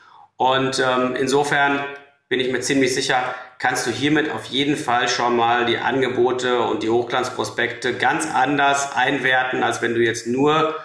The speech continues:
den Aussagen und den Werbeversprechen irgendwelcher Versicherer folgen würdest. Und das gilt nicht nur für die württembergische, sondern das gilt wirklich für jeden Versicherer. Und ich kann dir auch nur empfehlen,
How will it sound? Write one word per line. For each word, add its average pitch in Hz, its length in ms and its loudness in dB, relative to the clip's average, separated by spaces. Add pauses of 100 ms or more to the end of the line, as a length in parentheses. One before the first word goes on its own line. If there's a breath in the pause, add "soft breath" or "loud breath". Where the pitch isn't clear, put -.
(340 loud breath)
den 127 140 2
Aussagen 147 880 2
und 123 80 0
den 123 200 2
Werbeversprechen 143 1200 0
irgendwelcher 131 680 0
Versicherer 131 520 0
folgen 131 400 0
würdest. 123 220 0
Und 113 60 -2
das 107 140 -2
gilt 135 180 -2
nicht 135 140 -4
nur - 120 0
für 120 100 -4
die 110 160 -2
württembergische, 131 720 0 (380 loud breath)
sondern 120 260 0
das 120 160 -4
gilt 131 180 0
wirklich 123 240 -2
für 117 120 -2
jeden 123 260 0
Versicherer. 101 640 -2 (400 loud breath)
Und - 120 -4
ich - 120 -4
kann 139 160 0
dir 127 160 2
auch 120 140 0
nur 131 160 2
empfehlen, 135 600 0